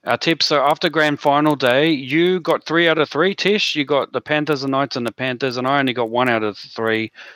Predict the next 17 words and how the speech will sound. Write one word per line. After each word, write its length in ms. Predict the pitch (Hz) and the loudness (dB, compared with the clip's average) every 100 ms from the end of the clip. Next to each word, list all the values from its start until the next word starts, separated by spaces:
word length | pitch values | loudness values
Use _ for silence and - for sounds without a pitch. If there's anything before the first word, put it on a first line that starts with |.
| _ - | _ -8
the 80 | 104 | -2
first 360 | 123 120 - | 2 0 0
Panthers, 600 | 120 113 113 110 101 - | -2 -2 2 0 0 -6
uh, 540 | - 104 101 98 85 - | 0 2 2 0 -4 -6
state 340 | - 127 110 | -4 -2 -2
championship, 580 | - 117 117 113 131 117 _ - - - - _ _ | -2 -2 -4 -2 -2 -4 _ -20 -20 -20 -20 _ _
which 320 | 143 127 - - | 0 2 2 0
takes 360 | 160 160 - | 0 2 2
me 200 | 147 143 | 0 0
to 100 | 139 | 0
one 180 | 131 131 | 2 2
forty-six 560 | 123 127 117 - 131 139 | 2 0 0 -2 -2 0
and 120 | 123 | 2
you 100 | 127 | 0
to 140 | - | 0
one 200 | 120 123 | 0 0
forty-nine. 920 | 117 120 110 110 113 135 156 190 247 | 0 -4 -2 -2 0 2 2 2 0